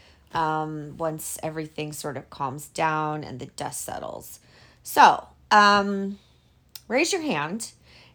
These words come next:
if you have been a victim of trauma. Uh, it can be any type of trauma. Um, there's so many, I'm not even gonna list them off, but any type of trauma that has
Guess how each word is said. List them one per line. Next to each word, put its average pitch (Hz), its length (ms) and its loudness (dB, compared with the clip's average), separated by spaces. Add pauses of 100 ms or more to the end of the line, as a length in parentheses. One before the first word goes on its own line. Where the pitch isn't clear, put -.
if 180 540 4
you 220 460 -2
have 185 520 2
been 185 120 -6
a 185 60 -2
victim 175 340 -4
of 220 140 -6
trauma. 139 540 -6 (680)
Uh, 156 440 2
it 175 80 -8
can 196 160 -6
be 175 260 -6
any 185 240 -4
type 131 280 -6
of - 100 -20
trauma. - 480 -8 (560)
Um, 95 680 -2
there's 147 200 -4
so 139 160 -4
many, 131 300 -8
I'm 147 80 -8
not 151 140 -4
even 160 180 -6
gonna 175 180 -4
list 180 240 -4
them 196 140 -2
off, 113 360 -2
but 226 260 2 (560)
any 269 320 0
type 220 260 0
of 202 120 -10
trauma 170 420 0
that 160 240 0
has 151 600 -2